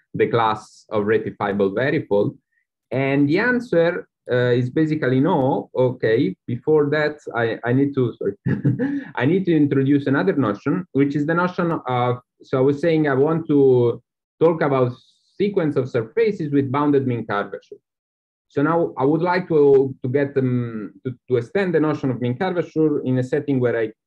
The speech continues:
cannot take any, too many derivatives. So what I'm gonna do is I take a varifold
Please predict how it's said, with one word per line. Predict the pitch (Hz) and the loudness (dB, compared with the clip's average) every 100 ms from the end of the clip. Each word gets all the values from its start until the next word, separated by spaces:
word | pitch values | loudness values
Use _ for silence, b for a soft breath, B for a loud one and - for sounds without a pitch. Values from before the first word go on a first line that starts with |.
| _ | _
cannot | - 135 127 127 | -6 -4 -4 -4
take | 120 - | -6 -4
any, | 110 104 101 - _ | -6 -6 -10 -12 _
too | 120 | -8
many | 117 110 | -6 -4
derivatives. | 104 113 185 110 - - _ _ _ _ _ _ _ _ _ _ | -4 -2 -2 -2 -6 -10 _ _ _ _ _ _ _ _ _ _
So | _ - 147 143 143 | _ 0 2 4 4
what | 143 156 | 4 2
I'm | 160 | 2
gonna | 208 214 | 2 2
do | 170 180 196 139 | 2 4 4 4
is | 139 127 | 2 2
I | 123 | 0
take | 196 208 | 0 0
a | |
varifold | 160 117 117 156 196 | 0 -2 -4 -6 -6